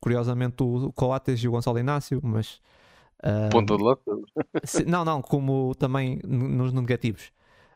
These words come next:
Speaker 1: Ah, mas
Speaker 2: Sim, o ponta de lança Coates, sim.
Speaker 1: Sim, sim, sim. Ponta de lança <laughs> Coates. Ah, mas o, ahm, ou seja, tens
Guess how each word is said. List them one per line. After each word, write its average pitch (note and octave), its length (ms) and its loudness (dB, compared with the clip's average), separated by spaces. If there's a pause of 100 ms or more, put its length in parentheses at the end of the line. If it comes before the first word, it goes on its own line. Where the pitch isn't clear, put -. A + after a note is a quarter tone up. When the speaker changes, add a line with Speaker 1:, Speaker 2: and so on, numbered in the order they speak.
(360)
Speaker 1:
Ah, B2+ 640 0 (320)
mas C#3 320 0
Speaker 2:
Sim, G#3+ 120 8
o F3+ 80 8
ponta - 260 2
de C3 60 4
lança C#3 220 6
Coates, C3 440 4
sim. C3 120 -16 (540)
Speaker 1:
Sim, D#3+ 240 0
sim, C#3+ 160 0
sim. C3 200 -2 (120)
Ponta - 180 -6
de B2 80 4
lança A2+ 200 0
<laughs> - 20 -6
Coates. - 460 -4 (440)
Ah, B2+ 400 0
mas C#3+ 640 0
o, D3+ 300 0
ahm, D3 460 -2 (200)
ou - 120 0
seja, B2+ 260 0
tens D3 320 -4